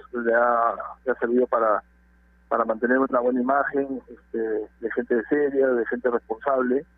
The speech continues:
que no ofrece más de lo que tiene, y, y que lo que ofrece me parece que,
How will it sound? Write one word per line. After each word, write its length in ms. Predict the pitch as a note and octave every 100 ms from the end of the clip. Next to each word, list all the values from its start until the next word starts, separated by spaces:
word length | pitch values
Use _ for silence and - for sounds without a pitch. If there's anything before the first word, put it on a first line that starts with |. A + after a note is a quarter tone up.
| _ _ _ _ _
que 140 | - A2+
no 240 | B2 B2 A#2+
ofrece 340 | A2 B2+ A#2+
más 140 | A#2+ B2
de 80 |
lo 80 | A#2+
que 100 | A#2
tiene, 400 | A#2 C3+ B2 C#3+ - _ _ _
y, 220 | - - -
y 80 | -
que 100 | -
lo 100 | C3+
que 80 | C3
ofrece 320 | B2+ F3 F#3+
me 140 | F3 C3+
parece 320 | C#3 D3+ D#3+
que, 140 | C#3+